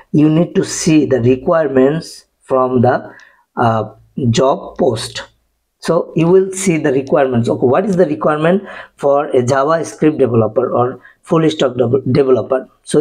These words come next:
you need to focus those in your C V.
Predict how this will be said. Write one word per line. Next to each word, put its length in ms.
you 300
need 320
to 260
focus 560
those 460
in 160
your 180
C 220
V. 260